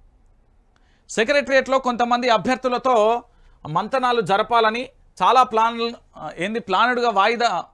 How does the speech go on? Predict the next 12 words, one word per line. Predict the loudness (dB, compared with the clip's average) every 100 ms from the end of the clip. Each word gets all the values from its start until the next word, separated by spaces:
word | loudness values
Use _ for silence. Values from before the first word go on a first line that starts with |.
| -4
ప్రకటన | -4 -4 -6 -2
రాబోతుందని | 0 0 -2 -6 -6 -6
క్లియర్ | -6 -4 -4 -4
కట్‌గా | -4 -4
వివరించాం. | -4 -6 -8 -14 -16 _ _ _ -4
పూర్తి | -4 -2 -6
స్థాయిలో | 0 2 2
కూడా | 0 -2
ఏంది | -2 -4 -4
అంటే | -4 0 2
already | 2 2 -2
దీనికి | -4 -6 -4 -2 -2